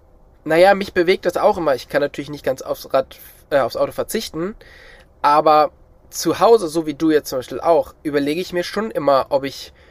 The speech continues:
vielleicht mir ein Lastenrad zulege. Ich habe das ja im letzten Winter schon mal getestet, wo ich mal zwei Wochen bei Eis und Schnee mit dem Lastenrad rumgefahren bin. Und das ist schon was, wo ich mir immer denke,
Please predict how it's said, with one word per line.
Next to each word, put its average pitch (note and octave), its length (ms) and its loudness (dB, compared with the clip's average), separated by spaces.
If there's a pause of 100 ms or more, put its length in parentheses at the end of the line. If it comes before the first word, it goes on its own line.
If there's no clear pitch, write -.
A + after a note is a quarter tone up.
(120)
vielleicht C#3+ 840 0
mir D#3 180 0
ein D3 60 -4
Lastenrad C#3+ 520 0
zulege. B2 460 -6
Ich - 140 -8
habe E3+ 100 -16
das - 140 -2
ja D3 80 6
im C#3 80 -4
letzten D3 320 -4
Winter F3 300 0
schon D3+ 160 -8
mal C3 120 2
getestet, C#3+ 580 -4 (460)
wo C#3+ 80 -4
ich C3 80 -12
mal C3+ 160 2
zwei C#3 300 2
Wochen D3+ 260 -2
bei C3 140 0
Eis C3+ 180 -2
und C#3 100 -8
Schnee - 160 -8
mit C3 100 -4
dem C3 40 -8
Lastenrad B2+ 460 -6
rumgefahren A2 580 -10
bin. B2 220 -14 (580)
Und C#3 580 0 (1000)
das C#3+ 260 -6
ist F3+ 80 -8
schon A3 140 -2
was, G3 180 0
wo C#3+ 80 -4
ich C3+ 120 -6
mir C3 100 -2
immer C3+ 180 0
denke, C3+ 360 -2